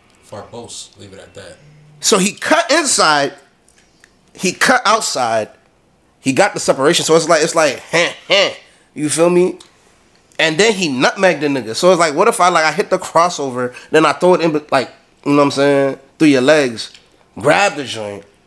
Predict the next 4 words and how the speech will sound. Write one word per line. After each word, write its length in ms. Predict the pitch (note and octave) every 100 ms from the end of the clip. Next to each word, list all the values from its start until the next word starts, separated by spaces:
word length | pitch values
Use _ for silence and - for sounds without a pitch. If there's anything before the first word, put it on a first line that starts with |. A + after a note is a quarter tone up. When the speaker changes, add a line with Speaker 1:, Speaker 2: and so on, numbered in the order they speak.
| _ _ _
Speaker 1:
Embarrassment. 800 | - F#3+ G3 E3+ C#3+ C3+ C3+ C3+ C3 - G#3 -
Speaker 2:
step 100 | -
back, 300 | A3 C3+ - - _ _ _ _ - - _ -
Speaker 1:
Embarrass. 1300 | G3+ G#3 F#3+ D3+ C#3+ C3+ C3 C3+ - - - -